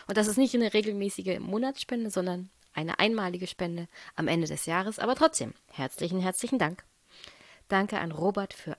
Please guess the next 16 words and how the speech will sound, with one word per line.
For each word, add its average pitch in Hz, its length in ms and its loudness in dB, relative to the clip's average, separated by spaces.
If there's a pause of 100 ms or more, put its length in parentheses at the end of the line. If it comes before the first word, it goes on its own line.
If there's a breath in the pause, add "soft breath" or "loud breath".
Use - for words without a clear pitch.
(100)
ein 247 320 4
Euro, 214 280 -2
danke 156 400 -6
an 185 260 -8
Stefan - 600 -4
für - 180 -8
fünf - 420 -8
Euro 156 220 -6
fünfundfünfzig. - 1080 -4 (760 loud breath)
Danke 170 320 -2
an 170 120 0
Andreas 170 540 0
für 151 180 -2
sieben 170 400 2
Euro 156 240 -2
siebenundsiebzig. 190 800 -2